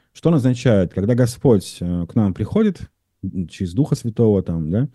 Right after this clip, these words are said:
э, и я щас начну таким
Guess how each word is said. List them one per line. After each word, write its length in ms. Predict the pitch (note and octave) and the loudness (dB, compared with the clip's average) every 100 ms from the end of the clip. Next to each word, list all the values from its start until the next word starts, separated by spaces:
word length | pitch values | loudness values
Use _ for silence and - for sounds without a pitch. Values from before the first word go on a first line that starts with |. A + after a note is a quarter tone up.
| _ _ _ _ _ - | _ _ _ _ _ -12
э, 400 | E2 F2 E2+ E2 | -6 -4 -4 -4
и 500 | G2 G2+ G2 F#2 F2+ - - _ _ _ _ _ _ | 0 4 4 2 -2 -6 -20 _ _ _ _ _ _
я 180 | - A2 | -8 -4
щас 180 | A2 - | -4 -2
начну 260 | A2+ - A2 | -2 0 -2
таким 360 | G#2+ - G#2 | 0 2 0